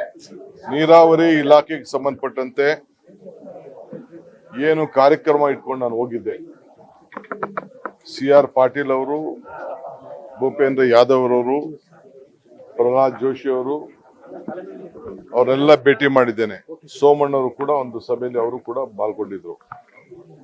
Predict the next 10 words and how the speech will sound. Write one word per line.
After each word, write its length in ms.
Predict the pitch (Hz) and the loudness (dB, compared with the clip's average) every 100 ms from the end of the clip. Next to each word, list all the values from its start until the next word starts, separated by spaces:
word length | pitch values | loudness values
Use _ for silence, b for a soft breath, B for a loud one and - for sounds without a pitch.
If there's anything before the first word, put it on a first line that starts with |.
| - - - - - 104 | -20 -20 -20 -20 -14 -6
ಎತ್ತಿನಹೊಳೆ 560 | 123 - 170 156 156 151 | -2 4 6 8 8 8
ಯೋಜನೆ 380 | 139 135 143 139 | 6 4 2 0
ವಿಚಾರ 340 | 127 131 120 123 160 - - - 113 | 0 4 6 6 2 -4 -20 -18 -12
ನಂಬರ್ 240 | 110 113 | -2 0
ಒನ್, 280 | 120 139 - - _ _ _ _ - - - - - - _ _ | 2 2 -2 -14 _ _ _ _ -20 -20 -20 -20 -20 -20 _ _
ಕಳಸಾ 380 | - 135 131 160 | 2 4 8 8
ಬಂಡೂರಿ 460 | 156 135 147 151 143 | 8 6 6 6 6
ವಿಚಾರ 420 | 127 120 127 123 | 2 4 6 6
ನಂಬರ್ 320 | 117 113 113 - | 4 2 0 2
ಟೂ, 300 | 135 151 - | 0 0 -2